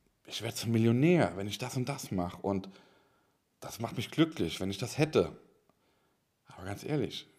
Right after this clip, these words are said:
derjenige hat dir nur diesen Ratschlag gegeben, diesen Tipp.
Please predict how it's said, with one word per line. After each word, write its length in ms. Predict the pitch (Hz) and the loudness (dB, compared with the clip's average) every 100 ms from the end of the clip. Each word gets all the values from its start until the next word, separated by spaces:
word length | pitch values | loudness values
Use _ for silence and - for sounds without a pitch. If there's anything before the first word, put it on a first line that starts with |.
| _ _ _ _ _ _ _ _ | _ _ _ _ _ _ _ _
derjenige 460 | 87 98 117 139 131 | -8 -2 2 2 0
hat 100 | 139 | 0
dir 80 | 127 | 2
nur 180 | 135 151 | 4 2
diesen 200 | 131 123 | 0 0
Ratschlag 500 | 135 226 - 190 - | 2 0 4 2 2
gegeben, 380 | - 92 87 | -2 0 2
diesen 220 | 87 98 95 | 0 -2 4
Tipp. 280 | 185 185 | 4 2